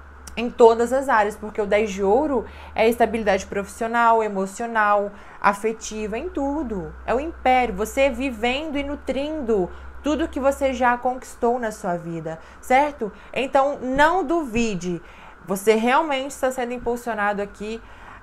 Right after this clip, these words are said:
a ir por um novo caminho e um caminho de glórias e de muitas conquistas materiais. A frase-chave pra vocês aqui é: "Escolha o que você quer viver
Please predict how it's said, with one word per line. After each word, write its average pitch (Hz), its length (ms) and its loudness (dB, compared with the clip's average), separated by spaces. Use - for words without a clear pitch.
a 208 180 8
ir 277 240 6
por 294 140 -2
um 247 120 0
novo 262 260 6
caminho 247 540 -4
e 254 80 -6
um 277 100 -6
caminho 262 420 -4
de 277 160 -8
glórias 220 880 8
e 226 80 -2
de 214 140 -2
muitas 240 540 -2
conquistas 277 800 -4
materiais. 226 1500 0
A 208 140 6
frase-chave 247 1000 2
pra 226 140 -2
vocês 202 460 -4
aqui 254 500 -6
é: 202 380 4
"Escolha 262 880 4
o 262 80 -6
que 247 140 -8
você 247 280 -2
quer 233 200 -4
viver 202 440 -6